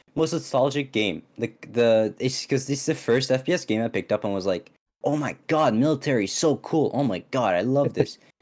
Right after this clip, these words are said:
Speaker 1: This is sick." So it's the first game I felt like that.
Speaker 2: I
Speaker 1: Um,
Speaker 2: loved Modern Warfare three, man. Definitely one of
Speaker 1: Yeah.
Speaker 2: my favorite games of all time.
Speaker 1: It's a banger game too. People say, I, like, I was never spoiled to Modern Warfare two before Modern Warfare three.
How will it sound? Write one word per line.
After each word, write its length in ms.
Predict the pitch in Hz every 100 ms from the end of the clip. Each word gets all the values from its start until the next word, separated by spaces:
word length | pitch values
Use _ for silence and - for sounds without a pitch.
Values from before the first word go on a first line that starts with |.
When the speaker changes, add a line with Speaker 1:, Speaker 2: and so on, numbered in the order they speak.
| -
Speaker 1:
This 180 | 117 95
is 80 |
sick." 420 | - - 120 - - _ _ _ -
So 140 | 120
it's 180 | 117 -
the 80 | 131
first 280 | 160 151 -
game 220 | 165 147
I 80 | 143
felt 240 | 143 170
like 200 | 92 -
that. 140 | - -
Speaker 2:
I 40 |
Speaker 1:
Um, 60 | 127 127 120
Speaker 2:
loved 640 | 120 123 127 123 120 127
Modern 240 | 120 120
Warfare 220 | 117 - 120
three, 180 | 120
man. 340 | 120 117 120 117 -
Definitely 380 | 151 - 147 135
one 100 | 131
of 40 |
Speaker 1:
Yeah. 40 | 123
Speaker 2:
my 40 |
favorite 320 | 123 120 120
games 260 | 117 117 117
of 100 | 110
all 140 | 107
time. 320 | 110 101 104 - _ _ _ _ _ _ -
Speaker 1:
It's 240 | 175 -
a 120 | 117
banger 540 | 98 90 110 117 127 123
game 240 | 104 98
too. 300 | - 101 80 - _ -
People 240 | 160 180
say, 120 | 139 175 -
I, 140 | -
like, 200 | 127 - - _ -
I 140 | 151
was 160 | 202 143
never 200 | 143 123
spoiled 420 | - - 117 156
to 80 | -
Modern 80 | 87
Warfare 140 | - -
two 340 | - 90 85 110
before 300 | 90 - 104
Modern 180 | 101 87
Warfare 120 | 82
three. 340 | - 95 87